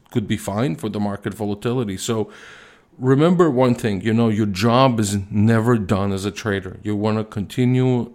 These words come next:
continuously evaluate everything you're doing, analyze the markets, analyze how you trade in the markets and whether this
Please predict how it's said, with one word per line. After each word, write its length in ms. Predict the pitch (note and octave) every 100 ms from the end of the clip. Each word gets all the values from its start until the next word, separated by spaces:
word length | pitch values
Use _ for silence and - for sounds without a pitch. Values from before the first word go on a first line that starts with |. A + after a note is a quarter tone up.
| _
continuously 920 | - - C3 C3+ B2+ A#2+ C3+ B2+ B2 - - - -
evaluate 840 | G2 F#2 G#2+ B2+ B2 B2 A#2+ A#2+ - -
everything 480 | G#2 B2+ G#2+ C3 B2+
you're 80 | G#2+
doing, 520 | A2 G#2+ G#2+ G2+ -
analyze 500 | G#2 A#2 B2 B2+ A2
the 80 | A#2
markets, 560 | A#2 G2+ F2 G#2+ G2 - - - -
analyze 480 | A2 C#3 C#3 A#2+ G#2 -
how 120 | G#2+
you 220 | G2+ D#3 G#3+
trade 340 | - G#2 G#2
in 120 | G2
the 80 | G#2
markets 480 | G2+ F#2+ - G2 -
and 120 | G#2+
whether 240 | A#2 A2+
this 320 | G#2 G#2+ -